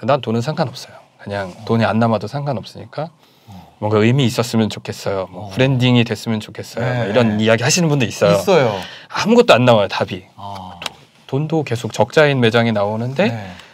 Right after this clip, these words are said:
Speaker 1: 의미도 없어요. 그런 것들은 약간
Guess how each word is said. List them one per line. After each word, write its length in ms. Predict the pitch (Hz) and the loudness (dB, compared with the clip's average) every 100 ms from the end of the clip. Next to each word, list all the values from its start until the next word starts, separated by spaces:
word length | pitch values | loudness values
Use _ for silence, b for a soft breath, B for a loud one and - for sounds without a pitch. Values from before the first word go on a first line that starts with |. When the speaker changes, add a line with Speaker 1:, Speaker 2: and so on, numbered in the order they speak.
| B B _ _ _ - | B B _ _ _ -8
Speaker 1:
의미도 420 | 139 131 160 165 127 | 2 4 4 4 0
없어요. 300 | 90 - - | -2 -10 -8
그런 240 | 135 147 | -4 -2
것들은 460 | 139 135 135 135 123 - _ _ _ _ - B B _ _ _ _ _ | -2 -4 -2 -2 -6 -12 _ _ _ _ -14 B B _ _ _ _ _
약간 240 | - - | -8 -4